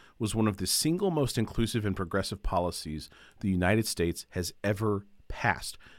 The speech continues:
It was incredibly late in happening, but its legacy and the legacy of Doctor King are intertwined in ways that cannot be undone. A failure by those with the power and means to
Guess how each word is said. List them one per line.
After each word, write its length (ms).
It 140
was 240
incredibly 880
late 420
in 140
happening, 560
but 100
its 180
legacy 580
and 100
the 80
legacy 560
of 100
Doctor 300
King 380
are 200
intertwined 680
in 140
ways 240
that 180
cannot 540
be 280
undone. 560
A 80
failure 520
by 200
those 380
with 160
the 60
power 460
and 240
means 320
to 120